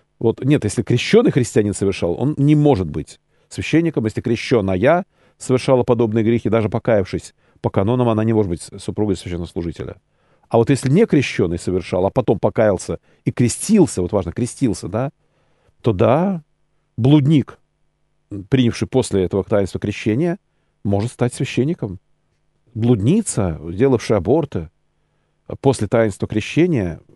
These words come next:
если этого не совершала, может быть женой священника по канонам. Вот удивительно, но это так. То есть все, что до крещения, вот все, да, ну, жизнь обнуляется и не является пре-, каноническим препятствием. Вот удивительно, но это так.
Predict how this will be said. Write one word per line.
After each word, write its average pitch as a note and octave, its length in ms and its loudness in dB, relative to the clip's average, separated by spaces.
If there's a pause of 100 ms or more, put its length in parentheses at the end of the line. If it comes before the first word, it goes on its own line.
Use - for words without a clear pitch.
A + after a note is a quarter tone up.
если G#2 320 -2
этого G2+ 280 0
не F#2+ 100 -4
совершала, A#2+ 580 -2 (160)
может F2+ 260 -4
быть C#3+ 100 -2
женой A2 180 -4
священника D3 480 -6
по - 100 -14
канонам. G#2+ 400 -4
Вот - 120 -10
удивительно, F2+ 480 -6
но G2 100 -10
это A2+ 120 -10
так. - 320 -14 (600)
То - 60 -10
есть F2+ 100 -10
все, C#3+ 180 4
что - 180 -8
до G2 140 -2
крещения, B2+ 680 -2 (220)
вот G2+ 200 -4 (580)
все, E2+ 400 -2 (140)
да, G#2+ 200 0
ну, F2 400 -10
жизнь G2 220 -2
обнуляется B2 600 -2 (400)
и G2+ 580 2
не G#2 120 0
является A2 340 2
пре-, F#2+ 160 -2
каноническим G2 480 -6
препятствием. D#2 580 -8
Вот - 120 -12
удивительно, A2 440 -4
но F#2 100 -6
это F#2+ 160 -8
так. - 260 -12